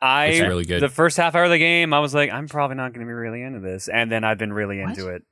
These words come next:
Speaker 1: So
Speaker 3: What did
Speaker 2: Yeah.
Speaker 3: you not like about it? I'll quickly
Speaker 1: The,
Speaker 3: say,
Speaker 1: it,
Speaker 3: I love this
Speaker 1: the,
Speaker 3: game.
Speaker 1: I hated the beginning. In the beginning, it was just kind of boring, slow. The controls feel weird. Like, there are some weird control quirks for this game compared to other three D
Speaker 2: Yep.
Speaker 1: Marios.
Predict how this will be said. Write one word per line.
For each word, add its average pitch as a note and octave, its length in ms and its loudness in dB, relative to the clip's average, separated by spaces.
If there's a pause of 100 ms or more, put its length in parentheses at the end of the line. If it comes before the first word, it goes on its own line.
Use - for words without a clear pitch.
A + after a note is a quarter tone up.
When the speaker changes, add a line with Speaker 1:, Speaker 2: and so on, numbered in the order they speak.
Speaker 1:
So F#2 340 -4 (140)
Speaker 3:
What D3+ 180 4
did G#3 100 4
Speaker 2:
Yeah. G3+ 80 6
Speaker 3:
you G3+ 80 4
not F#3+ 200 6
like F#3+ 160 2
about A#2+ 200 2
it? - 60 0
I'll C#3 100 4
quickly D3 320 2
Speaker 1:
The, - 40 4
Speaker 3:
say, D#3+ 240 6
Speaker 1:
it, G#3+ 220 4
Speaker 3:
I C#3+ 60 8
love C#3+ 260 6
this G3+ 120 8
Speaker 1:
the, F#3+ 60 4
Speaker 3:
game. G2+ 120 -2
Speaker 1:
I F#3+ 140 4
hated F#3+ 320 2
the F3+ 40 -10
beginning. F#3+ 420 2
In B2+ 100 -4
the C3+ 80 -8
beginning, D#3+ 180 2
it G#3 40 -2
was G3+ 120 -2
just F3 220 -6
kind F#3 180 0
of C3 220 -6
boring, D3+ 260 2
slow. D3+ 400 2
The E3 80 -2
controls D3+ 580 0
feel F#3 300 -2
weird. G3 540 -2
Like, B2+ 260 2
there E3 180 4
are F3+ 140 4
some E3 300 -2
weird D#3+ 360 0
control C#3 360 -2
quirks F3+ 240 -4
for F3+ 80 -10
this F3 160 -6
game F#3+ 420 -2
compared D3+ 280 -4
to A2 60 2
other A2+ 160 0
three D#3+ 160 -6
D E3 80 -2
Speaker 2:
Yep. E3 40 -2 (100)
Speaker 1:
Marios. G3 320 -2